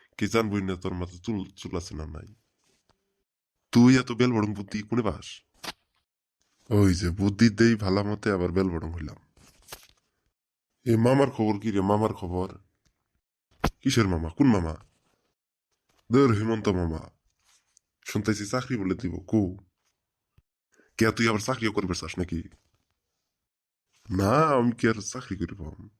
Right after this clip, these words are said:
তাই কই? তুই হইলে খবর নিয়ে আবার লাভ পারস কে তুই? ধুর, আসামে থাকি হইলে খবর রাখা লাগবো না। এহ, নিজের বইয়ের খবর নাই, মামার খবর করে গেছে।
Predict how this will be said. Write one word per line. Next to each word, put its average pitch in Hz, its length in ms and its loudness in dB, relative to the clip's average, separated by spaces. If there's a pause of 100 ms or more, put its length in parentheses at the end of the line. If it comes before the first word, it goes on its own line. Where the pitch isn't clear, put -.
(640)
তাই 117 140 0
কই? 98 560 2 (1700)
তুই 110 160 6
হইলে 107 140 4
খবর 110 240 -2
নিয়ে 101 120 4
আবার 92 140 0
লাভ 90 140 0
পারস 90 220 -6
কে - 80 -12
তুই? - 220 -16 (1000)
ধুর, 113 420 6
আসামে 104 300 -2
থাকি 98 340 -4
হইলে 92 180 0
খবর 98 280 -2
রাখা 95 160 0
লাগবো 85 240 -4
না। 85 200 -6 (1200)
এহ, 180 140 6 (680)
নিজের 104 260 -2
বইয়ের 104 280 2
খবর 160 220 0
নাই, 151 160 2 (680)
মামার 101 300 -2
খবর 87 240 -8
করে - 180 -20
গেছে। - 180 -20